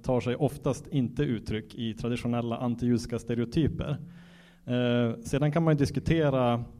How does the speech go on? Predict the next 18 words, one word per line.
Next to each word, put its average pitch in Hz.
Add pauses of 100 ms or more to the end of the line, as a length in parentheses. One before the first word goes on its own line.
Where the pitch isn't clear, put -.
(220)
alltså, 123
om 139 (540)
slagord 143
på 139
en, 123 (260)
eh, 120
pro-palestinsk 120
demonstration 156 (120)
eller 123 (320)
brandbomber 127
mot 123
en 120
synagoga 131
tyder 120
på 120
att 117
det 123
här 127